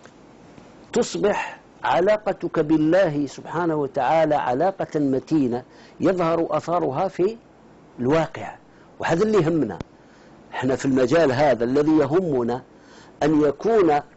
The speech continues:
واقعنا منقادا لنصوص الكتاب والسنة، أن يكون واقعنا مطابقا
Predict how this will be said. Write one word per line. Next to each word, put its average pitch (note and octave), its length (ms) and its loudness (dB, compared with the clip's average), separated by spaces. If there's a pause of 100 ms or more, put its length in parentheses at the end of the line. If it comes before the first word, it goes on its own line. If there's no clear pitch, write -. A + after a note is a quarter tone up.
(200)
واقعنا D#3+ 920 0 (760)
منقادا E3 1120 2 (380)
لنصوص D3 580 0
الكتاب E3 640 -2 (460)
والسنة، C#3+ 720 0
أن C3+ 80 2
يكون G3+ 380 2
واقعنا D#3+ 880 0 (340)
مطابقا F#3+ 880 0